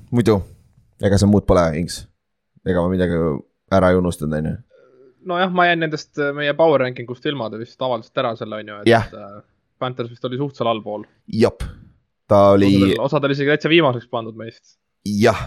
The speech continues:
Speaker 2: Kui ma isegi õigesti mäletan äkki.
Speaker 1: Eelviimased olid. Mul oli eelviimane.
Speaker 2: Eelviimased olid.
Speaker 1: Texans oli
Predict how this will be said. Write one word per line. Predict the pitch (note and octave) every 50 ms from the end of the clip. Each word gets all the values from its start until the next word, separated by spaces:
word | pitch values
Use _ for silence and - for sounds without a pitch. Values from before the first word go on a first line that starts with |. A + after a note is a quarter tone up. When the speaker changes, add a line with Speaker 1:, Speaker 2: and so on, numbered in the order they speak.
| - -
Speaker 2:
Kui | A#2+ A#2
ma | A#2 A#2 A2+ A#2 A#2
isegi | A#2 A#2 A2+ A2+
õigesti | A#2+ A#2+ A2+ A2+ A#2 _ _ A2
mäletan | G#2 A2 - _ _ G#2+ A2
äkki. | A2 - _ - A2 - _ _ -
Speaker 1:
Eelviimased | C3+ C#3 D3 C#3 B2+ C#3+ C#3 A#2+ G2+ F#2+ G2+ F#2+
olid. | G2 F#2+ F#2+ F2 - - - -
Mul | A#2 B2 A#2+
oli | G2+ G#2 G#2+
eelviimane. | A2
Speaker 2:
Eelviimased | A2 A2 G#2 F#2+ F#2+ F#2+ F2+
olid. | D3
Speaker 1:
Texans | D3+ D3+ - B2+ A2+ - G#2+
oli | A2